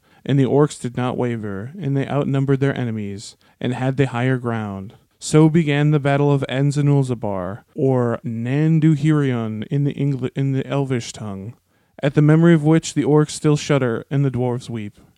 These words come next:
When at last the battle was won, the dwarves that were left gathered in Anzanulzabar. They took the head of Azog and thrust into its mouth the purse of small money, and they set it on a stake.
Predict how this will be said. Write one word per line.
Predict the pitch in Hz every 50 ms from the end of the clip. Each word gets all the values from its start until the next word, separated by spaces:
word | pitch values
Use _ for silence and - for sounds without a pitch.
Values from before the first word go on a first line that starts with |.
| _ _ _ _ _ - _ _ -
When | 156 165
at | 165 151 120
last | 135 147 160 175 165 - -
the | 156
battle | 139 143 139 143 151 160
was | 165 170 160 143
won, | 135 135 131 123 120 120 120
the | 127 127
dwarves | 123 131 131 139 147 156 156 156 147 139
that | 147 143 123
were | 143 143
left | 139 131 135 123 120 - -
gathered | 117 120 120 123 123 143 139 135
in | 135 131
Anzanulzabar. | 123 117 127 131 135 131 135 127 127 127 123 117 117 107 107 107 104 101 98 95 95 110 - _ _ _ _ _ _ _ _ _
They | - 143 143
took | - - 175 170 -
the | 180 147
head | 147 147 151
of | 160 151 135
Azog | - 117 123 139 135 123 127 113 113 110 110
and | 117 127 -
thrust | - 143 143 147 139 - -
into | 160 147 151
its | 151 147 -
mouth | 139 135 127 123 123 127 - -
the | 123 117
purse | - - 143 147 156 147 - -
of | 123 -
small | - - 135 127 135 135 135
money, | 131 123 120 110 104 101 101 - _ _ _ _ _ _ -
and | - 143 143
they | 135 127
set | - - - 139 139
it | 143 135
on | 135 131 131
a | 135
stake. | - - - - 120 110 101 - - - -